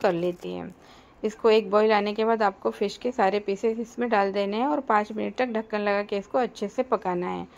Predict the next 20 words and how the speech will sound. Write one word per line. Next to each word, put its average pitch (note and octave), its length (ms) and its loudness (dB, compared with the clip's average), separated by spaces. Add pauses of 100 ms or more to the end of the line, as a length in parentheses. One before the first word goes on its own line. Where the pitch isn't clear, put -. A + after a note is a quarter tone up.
(380)
पकाने A3 340 2
के A3+ 140 0
बाद A3 260 2
आपकी G#3 300 -2
unique A3+ 380 0
style A3+ 240 -2
की A3+ 100 -6
फिश A3 240 -2
curry A3+ 240 2
ready F#3+ 240 2
हो F#3 140 0
जाएगी। F3+ 380 -4 (580)
Thank G#3 240 2
you B3 80 2
for B3+ 140 6
watching, A3+ 320 4
till A3+ 220 2
we A3+ 140 10
meet G#3+ 280 2
again। F3 520 0